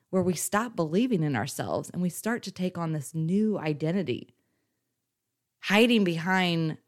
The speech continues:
the person we truly are. So I talked on the last episode about elevating your influence.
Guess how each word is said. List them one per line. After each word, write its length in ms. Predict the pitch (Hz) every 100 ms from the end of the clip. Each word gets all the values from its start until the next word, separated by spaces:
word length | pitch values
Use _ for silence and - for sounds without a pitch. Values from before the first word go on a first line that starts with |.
| _
the 100 | 160
person 800 | 160 - 190 - 165 151 151 143 -
we 300 | 160 165 156 - _ _
truly 480 | - 247 359 196 123
are. 540 | 80 240 139 - - _ _ _ _ -
So 100 | 220
I 60 |
talked 360 | 214 226 226 - _
on 140 | 190 190
the 100 | 170
last 420 | 170 175 196 -
episode 600 | 170 165 - 160 156 156
about 280 | 156 160 -
elevating 760 | 170 170 170 165 156 156 151 - _ _ _
your 220 | 175 151
influence. 840 | 170 190 185 165 123 78 - -